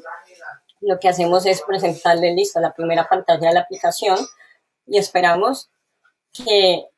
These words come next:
que den sus opiniones. Esperamos, eh, que nos pregunten, no sé, la persona puede decir, "Bueno, y si yo presiono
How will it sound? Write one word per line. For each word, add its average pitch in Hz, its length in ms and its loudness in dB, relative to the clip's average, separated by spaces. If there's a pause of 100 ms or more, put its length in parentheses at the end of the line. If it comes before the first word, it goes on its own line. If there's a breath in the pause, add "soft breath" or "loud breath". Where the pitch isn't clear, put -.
(160)
que 214 180 -2
den 190 180 0
sus 254 160 -6
opiniones. - 680 -2
Esperamos, 190 640 -2 (180)
eh, 190 420 -4 (340 soft breath)
que 202 100 -2
nos 190 180 -2
pregunten, 202 1080 2
no 185 140 -2
sé, 202 140 -2
la 196 120 2
persona 175 300 -4
puede - 180 -4
decir, 170 160 -6
"Bueno, 240 200 2
y 202 40 -4
si 180 120 -8
yo 170 80 -6
presiono 214 580 -2